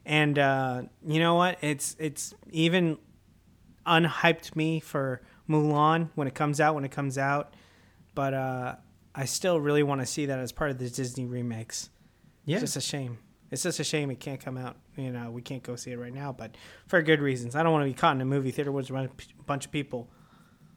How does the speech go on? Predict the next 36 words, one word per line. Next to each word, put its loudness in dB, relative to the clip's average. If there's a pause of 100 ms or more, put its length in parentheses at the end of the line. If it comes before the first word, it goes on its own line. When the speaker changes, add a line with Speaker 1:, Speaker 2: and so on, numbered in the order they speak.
(440)
Speaker 2:
No, 0 (220)
no, -2
I -2
don't -2
wanna, -2 (240)
the, 2 (460)
no 4
movie 2
is -4
worth 0
getting -2
the -4
Rona. -4 (1080)
Speaker 1:
Is -4
there -4
a -2
movie -4
worth -10
getting -10
the -8
Rona -8
for? -14 (120)
That's -10
a -10
good -14
question. -10 (140)
But -4
you -4
just -4
said -6
no 0
movie, -4 (240)
so -12 (680)
I -8
would -6
agree. -10